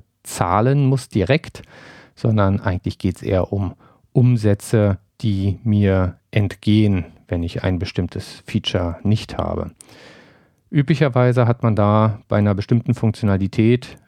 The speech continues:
ähm, die Situation, dass die Kosten für die Verzögerung, also der Umsatz, der einem verloren geht, äh, kontinuierlich ansteigt. Manchmal hat man aber auch die Situation, dass es zu einem schlagartigen Anstieg bei einem Feature kommt.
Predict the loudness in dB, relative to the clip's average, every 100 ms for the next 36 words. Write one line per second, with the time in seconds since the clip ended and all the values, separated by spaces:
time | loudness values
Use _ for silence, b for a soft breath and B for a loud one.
0 | -6 0 2 2 2 0 -2 -2 -4 -2
1 | -2 -2 -2 0 2 2 2 0 -2 -4
2 | -20 B B B B -6 -4 -2 -6 -8
3 | _ -8 -4 -4 -2 -2 -2 -2 -6 -2
4 | 0 0 2 2 2 2 0 -2 -2 0
5 | 0 -2 -2 -2 -2 -2 0 2 2 2
6 | 2 0 0 -2 -4 -2 -4 -2 -2 0
7 | 0 0 0 -2 0 0 0 0 2 2
8 | -2 -16 B B B B B 0 0 2
9 | 2 4 4 2 0 0 0 -2 -2 -2
10 | -4 -2 0 0 0 0 0 2 0 -4
11 | -6 -8 -4 -2 -2 -4 -2 0 2 0
12 | -2 -2 -2 -2 0 -2 -4 -6 -6 -2
13 | -4 -2 -6 -6 -8 -8 -10 -4 -4 -4